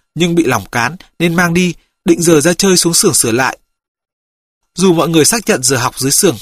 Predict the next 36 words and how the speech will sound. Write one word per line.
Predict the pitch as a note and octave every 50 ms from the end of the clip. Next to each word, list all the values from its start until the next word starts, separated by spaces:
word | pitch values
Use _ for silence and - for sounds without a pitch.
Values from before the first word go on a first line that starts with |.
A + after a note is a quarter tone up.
| -
cả | - G#2+
lớp | A2 D3 G3 -
đều | F#3+ E3 C3
phải | - B2 G#2+
làm | G#2+ G#2+ A2+
búa, | A#2 A2+ A#2+ C#3+ F3+ - _ _ _ _ _ _ _ -
cô | - C3+
Vân | C3 C3+ C#3 C3
vẫn | - - - E3+
tịch | - G#3 - -
thu | - G3 G3 F#3 - _ _ _ _ _ -
và | - B2
bắt | C#3 F#3 -
Hoàng | - F3 D#3+ C#3
làm | C3 B2+ A#2+
kiểm | - - C#3+ A2+ A#2
điểm | C3+ C3+ A2+ F#2 - - _ _
về | - B2+
tội | B2 - D3+ D#3 -
mang | B2+ D3+ E3+ D3+
vũ | E3+ G3+
khí | - - - D3+
đi | D3 F#3+ F3+
học. | F#3 D#3+ - _ _ _ _ _ _ _ _ _ _ _ _ _ _ _ _ _ _ _ _ _ _ _ - _ _ _ _ _ _ _ _ -
Ngọc | C3+ C3 A#2+ -
cũng | - C3+ D3 D#3+
bị | E3+ D#3
phát | - G3 F#3
hiện | F3 F3+ - -
trong | - F3+ E3
cặp | - D#3+ - _ -
có | -
một | F3 F3 F#3 -
chiếc | - - -
kìm | - F3+ C#3 B2
nhỏ. | C3 C3+ A#2+ G2 E2